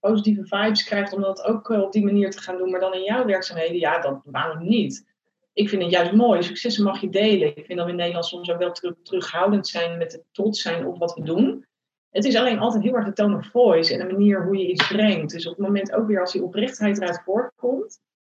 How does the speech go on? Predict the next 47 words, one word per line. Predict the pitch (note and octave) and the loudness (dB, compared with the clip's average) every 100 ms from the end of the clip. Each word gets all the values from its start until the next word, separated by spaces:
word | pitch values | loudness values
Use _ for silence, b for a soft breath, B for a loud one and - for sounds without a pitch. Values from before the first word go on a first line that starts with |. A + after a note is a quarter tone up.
| _ _ | _ _
Ik | - | -6
zeg | G#3+ B3 | -2 0
altijd, | B3+ A3 | 2 2
als | G#3+ | 2
je | |
een | G#3 | 0
verhaal | F#3 A3 B3+ | -2 0 0
vertelt, | G#3 - A#3 D#4+ F#4+ | 0 2 4 4 2
je | B3 A3+ | 2 2
hebt | G#3 - | 2 -2
drie | - C4 | 2 4
aspecten. | A3 - F#3+ - D#3 C3+ - _ _ | 4 2 0 0 -2 -2 -8 _ _
Ethos, | - C4+ C#4 C4+ C4 - - - | 2 2 4 2 2 0 -6 -2
eh, | G3 F#3+ F#3 | 2 2 2
pathos | A#3 A#3 A3 G#3+ | 0 2 2 2
en | - E3+ | 0 4
logos. | F3 - C#3 A#2 - - _ _ _ _ | 4 4 -2 -4 -8 -18 _ _ _ _
Dus | E3+ E3+ | -10 -10
gooi | - C4+ D4 | 0 4 6
er | A#3 F#3 E3 | 6 4 2
een, | G3+ G#3 _ | -2 -4 _
echt | - C4+ C4+ - | -2 0 0 4
een, | G#3+ | 4
een | - | 4
stuk | - A3+ G#3 | -2 -2 -2
gevoel | E3 - G#3+ B3+ A3 | -6 0 2 4 4
in. | F3+ | 4
Dat | E3 | 0
mensen | G3 G3 G3+ - | 0 0 0 -2
echt | G#3+ | -2
het | G#3 | -4
idee | G3+ G#3 D#3 F#3 A3 | -2 0 2 4 4
hebben | F#3+ - | 2 0
van, | - | -2
"Oh, | G#3 F3+ | 2 2
ik | |
kan | - F#3 | 2 -4
het | E3+ | -4
voelen, | - A3+ | 0 2
ik | F3 | 2
kan | F3+ | -2
het | F3 | -4
ruiken, | F#3 C3+ G#3 | 0 0 -2
ik | - | -4
kan | F3+ | -6
het | - | -2
proeven." | A#3 C#4 C#4+ - | -2 0 0 -2